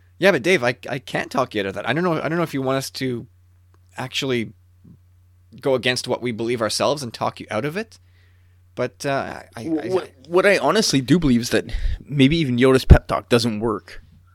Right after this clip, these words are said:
Speaker 2: Like, that's where I'm at in this. Like, even Yoda's pep talk doesn't work on Luke. And he's still like, "The Jedi has to end after," you know what I mean?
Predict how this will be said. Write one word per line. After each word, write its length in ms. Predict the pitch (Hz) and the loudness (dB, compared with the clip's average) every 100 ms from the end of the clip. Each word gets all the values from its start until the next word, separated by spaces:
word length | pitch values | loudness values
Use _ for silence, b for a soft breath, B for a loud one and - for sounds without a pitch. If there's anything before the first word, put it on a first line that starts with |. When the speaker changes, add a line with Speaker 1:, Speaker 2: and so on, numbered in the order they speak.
| b b | b b
Speaker 2:
Like, 100 | 113 | 0
that's 240 | 117 127 143 | 2 2 2
where 100 | 113 | 4
I'm 220 | 120 110 | 4 4
at 160 | 113 | 2
in 80 | 98 | 0
this. 200 | 107 - | -2 -4
Like, 180 | 98 - | -6 -4
even 320 | 151 143 123 | -4 -2 -4
Yoda's 500 | 110 113 135 135 117 | -2 4 6 6 2
pep 260 | - - - | 6 4 4
talk 220 | 107 92 | -2 -2
doesn't 280 | - 110 110 | -4 -4 -2
work 180 | 113 113 | -2 -2
on 200 | 98 98 | -4 -4
Luke. 180 | 101 - b b b - | -8 -12 b b b -4
And 100 | 120 | -2
he's 80 | |
still 220 | - 131 107 | -2 -2 0
like, 200 | 95 - - - _ - _ | -2 -4 -16 -20 _ -20 _
"The 120 | 127 | -4
Jedi 320 | - 117 104 104 | -2 0 0 2
has 240 | 98 - | 0 0
to 120 | - | -4
end 240 | 104 101 87 | -2 -2 -2
after," 300 | 87 - 95 | -4 -4 -4
you 100 | 98 | -4
know 80 | |
what 80 | 101 | -4
I 60 | 104 | -4
mean? 300 | 104 120 | -4 -6